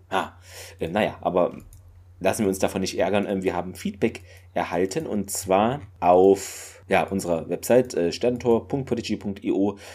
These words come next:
unter die Folge Staffel fünf, einundzwanzig, die Entscheidung, was dann ja die vorletzte Folge der Staffel sein müsste, weil einundzwanzig, zweiundzwanzig, ja, ne? Ähm, genau, darunter schrieb nochmal unser, ah, nee, nicht nochmal, Entschuldigung, das kommt später.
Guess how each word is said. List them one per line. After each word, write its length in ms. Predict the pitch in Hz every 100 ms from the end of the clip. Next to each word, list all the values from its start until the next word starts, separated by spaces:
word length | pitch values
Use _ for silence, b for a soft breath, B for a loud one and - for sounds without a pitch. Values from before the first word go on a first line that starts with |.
| B
unter 200 | - 147
die 140 | 139 117
Folge 500 | - 113 110 110 107
Staffel 320 | - 143 139 127
fünf, 280 | 117 113
einundzwanzig, 760 | - 101 98 - 95 95 107 -
die 140 | 113
Entscheidung, 640 | 98 101 - 123 104 123 139 -
was 200 | 82 85
dann 160 | 82 98
ja 100 | 87
die 140 | 85
vorletzte 400 | - 107 127 131
Folge 200 | 120 117
der 120 | 107
Staffel 280 | 98 101 120
sein 180 | 110 104
müsste, 260 | 104 - 92
weil 100 | 80
einundzwanzig, 540 | 78 90 98 95 -
zweiundzwanzig, 680 | 92 92 - 90 95 - - - - -
ja, 220 | 85 92
ne? 160 | 98 123 - B B B
Ähm, 300 | 101 104 104
genau, 220 | 101 98
darunter 360 | 92 101 127 160
schrieb 300 | - 135 123
nochmal 460 | 117 117 107 107
unser, 560 | 104 101 98 98 95 92 -
ah, 100 | 107
nee, 120 | 98
nicht 200 | 101 113
nochmal, 320 | 131 135 95
Entschuldigung, 340 | 82 - 98 90
das 120 | -
kommt 160 | 82
später. 260 | - 101 107